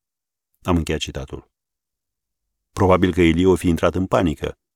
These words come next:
Dar nu și Dumnezeu. Citim versetele opt și nouă. Cuvântul Domnului a vorbit astfel: „Scoală-te, du-te la Sarepta care ține de Sidon și rămâi acolo.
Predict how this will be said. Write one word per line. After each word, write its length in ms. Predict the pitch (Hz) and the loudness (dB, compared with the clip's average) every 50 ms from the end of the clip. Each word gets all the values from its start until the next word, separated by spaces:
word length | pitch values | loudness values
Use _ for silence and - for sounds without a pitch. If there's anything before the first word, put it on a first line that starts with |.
| _ _ _ _ _ _ _ _ _ _ _ _ _ _ _ | _ _ _ _ _ _ _ _ _ _ _ _ _ _ _
Dar 200 | - 127 131 131 | 0 2 2 4
nu 140 | 131 151 147 | 4 4 4
și 180 | 131 - - 143 | 4 2 -2 -4
Dumnezeu. 600 | 131 131 135 139 143 139 120 104 78 67 60 _ _ _ _ _ _ _ _ _ _ _ _ _ _ _ | -2 -2 -2 -2 -4 -4 -4 -6 -6 -6 -8 _ _ _ _ _ _ _ _ _ _ _ _ _ _ _
Citim 240 | - - 92 101 98 | -10 -2 0 2 2
versetele 400 | 85 87 82 - 90 87 87 85 | 2 2 -2 -2 -4 -6 -4 -4
opt 140 | 87 82 - | -4 -4 -4
și 120 | - - | -6 -6
nouă. 320 | 95 95 82 71 65 62 _ _ _ _ _ _ _ _ _ _ _ _ _ _ _ _ _ | -6 -6 -6 -8 -10 -14 _ _ _ _ _ _ _ _ _ _ _ _ _ _ _ _ _
Cuvântul 460 | - 104 95 113 127 123 123 123 110 | -2 0 2 4 4 4 4 2 4
Domnului 400 | 107 113 120 120 120 117 117 113 | 4 4 4 4 2 4 4 4
a 40 | 107 | 4
vorbit 320 | 104 107 104 107 113 - | 4 2 0 0 -4 -4
astfel: 500 | 107 104 90 - - - - 71 67 - _ _ _ _ _ _ _ _ _ _ _ _ | -4 -4 -4 -8 -10 -10 -12 -12 -12 -14 _ _ _ _ _ _ _ _ _ _ _ _
„Scoală-te, 720 | _ - - - - 110 107 107 110 110 110 - 120 120 113 | _ -10 -10 -2 0 2 4 4 4 2 2 2 0 0 0
du-te 320 | 107 101 101 98 - 98 | 0 -2 -2 0 2 2
la 160 | 92 90 87 | 2 2 2
Sarepta 540 | - - 87 82 80 87 87 _ - - 95 | 0 -2 -4 -2 0 0 0 _ -4 -6 -6
care 220 | - 90 80 78 | -2 -2 -4 -4
ține 240 | 78 - 85 82 78 | -4 -4 -4 -4 -4
de 120 | 73 73 78 | -4 -4 -6
Sidon 540 | - - 85 76 71 76 80 87 95 - _ _ _ _ _ _ _ _ _ _ | -6 -6 -8 -6 -4 -2 -2 -2 -4 -6 _ _ _ _ _ _ _ _ _ _
și 180 | - - - 113 | -10 -2 2 2
rămâi 280 | 98 98 101 107 107 98 | 4 4 2 0 -2 -2
acolo. 480 | 90 85 - 78 69 69 67 67 _ | -4 -6 -6 -6 -6 -6 -8 -10 _